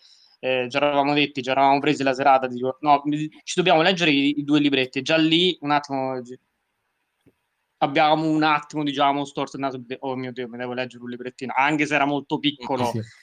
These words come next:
Speaker 1: però già c'era, mm,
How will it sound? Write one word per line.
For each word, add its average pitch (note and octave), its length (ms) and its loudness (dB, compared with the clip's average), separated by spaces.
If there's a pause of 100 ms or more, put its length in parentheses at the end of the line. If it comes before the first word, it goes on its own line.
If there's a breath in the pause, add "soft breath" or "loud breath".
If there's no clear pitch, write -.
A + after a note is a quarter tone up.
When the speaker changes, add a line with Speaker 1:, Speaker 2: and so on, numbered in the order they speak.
(300 soft breath)
Speaker 1:
però D#3 240 0
già D3 400 -4 (360)
c'era, C3 1000 2
mm, C3 240 -14